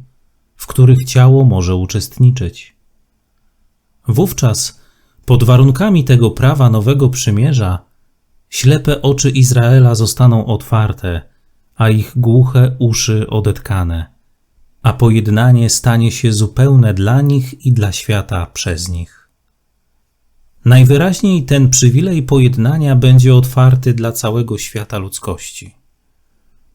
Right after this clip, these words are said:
Ludzie, stając się prozelitami, nowo nawróconymi, będą mogli współdzielić błogosławieństwa tego nowego przymierza z Izraelem.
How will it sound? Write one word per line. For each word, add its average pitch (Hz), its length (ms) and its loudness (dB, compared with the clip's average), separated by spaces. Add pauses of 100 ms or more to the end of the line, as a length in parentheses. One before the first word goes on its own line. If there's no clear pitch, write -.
(300)
Ludzie, 107 540 0 (580)
stając 104 540 0
się 104 320 -2
prozelitami, 104 960 0 (440)
nowo 98 420 0
nawróconymi, 92 920 -2 (580)
będą 180 400 2
mogli 175 440 0
współdzielić 131 800 0
błogosławieństwa 123 1040 0
tego 110 300 -2
nowego 131 400 0
przymierza 127 600 2
z - 160 -8
Izraelem. 95 800 -4